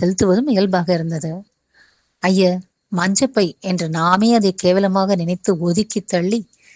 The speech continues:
ஸ்டைலான தேர்வாய் பயன்படுத்த தொடங்கிய பிளாஸ்டிக் பைகள் இன்று சுற்றுச்சூழலுக்கு பெரும் கேடை உருவாக்கி கொண்டிருக்கிறது. மீண்டும் துணிப்பைகளை பயன்படுத்த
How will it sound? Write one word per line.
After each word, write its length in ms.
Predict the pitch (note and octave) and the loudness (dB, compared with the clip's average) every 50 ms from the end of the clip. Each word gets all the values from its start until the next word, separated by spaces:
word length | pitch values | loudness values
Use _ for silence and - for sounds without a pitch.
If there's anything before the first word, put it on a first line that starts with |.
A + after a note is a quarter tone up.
| _ _ | _ _
ஸ்டைலான 760 | - - - - - G3+ F#3 G3 G#3+ A3+ A3+ A3+ A#3 B3 B3+ C4 C4 - | -4 -4 -4 -2 -2 -2 0 0 2 2 2 2 2 2 2 0 0 0
தேர்வாய் 360 | G3+ G3 F#3+ G3+ G3 G3 G3 | 2 2 2 4 2 2 2
பயன்படுத்த 560 | G3 - G3+ F#3 G3+ G#3+ - G#3 F#3 - F#3 F3 | 0 -2 -4 -4 -2 -2 -2 -4 -2 -2 -2 -4
தொடங்கிய 500 | - - F#3 E3+ F3 F3 E3+ E3 E3 D#3+ | -2 -2 -4 -2 -2 -2 -2 -4 -6 -6
பிளாஸ்டிக் 600 | - - F3+ F3 F#3 F#3+ - - - G#3 - - | -6 -4 -2 0 0 0 0 0 -4 -8 -6 -4
பைகள் 540 | - E3+ E3+ F3+ F3+ E3+ D3+ D3+ E3 G#3+ C#4 _ _ _ _ _ _ _ _ _ _ _ _ _ _ _ _ _ _ _ _ | -2 0 0 2 0 0 -2 -2 -4 -6 -8 _ _ _ _ _ _ _ _ _ _ _ _ _ _ _ _ _ _ _ _
இன்று 320 | - G3+ G#3 G3+ F#3 F#3+ F3+ | -2 0 0 2 0 0 0
சுற்றுச்சூழலுக்கு 840 | - - G#3 - - C4 B3 - - A3+ G#3 G3+ F#3+ F#3 F3+ - - A#3 - _ | 0 -2 -4 -4 -2 0 0 0 2 2 2 4 2 0 0 -2 -4 -6 -4 _
பெரும் 420 | - G3 F3+ F#3+ A3+ B3+ C4+ A#3+ - - | 0 2 2 2 0 -2 -2 -4 -2 0
கேடை 240 | F#3+ F#3 F3+ F#3 | 0 2 2 2
உருவாக்கி 440 | F#3 F3+ E3+ F3 E3+ E3+ E3+ - F3+ | 2 2 2 2 0 -2 -2 -4 -6
கொண்டிருக்கிறது. 840 | F3 - E3+ E3 D#3+ E3+ D#3+ - - - E3 D#3 D3+ E3 D#3+ F3 F#3+ - _ _ _ _ _ _ _ _ _ _ _ | -8 -6 -6 -6 -4 -4 -4 -4 -4 -6 -6 -6 -4 -6 -8 -10 -12 -16 _ _ _ _ _ _ _ _ _ _ _
மீண்டும் 500 | - G#3 G3+ A3 A#3+ B3 B3 D#4 C#4+ C#4 | 0 4 6 6 6 6 6 4 4 4
துணிப்பைகளை 600 | - A3 G#3+ B3 A#3+ - A3 G#3 G3 F#3 F#3 F#3 F3 - | 4 4 2 2 2 0 0 2 2 4 2 2 0 0
பயன்படுத்த 560 | - F#3 G3 G#3 - G#3+ G3 F#3+ - G3 | -2 0 0 0 0 0 0 0 -2 -4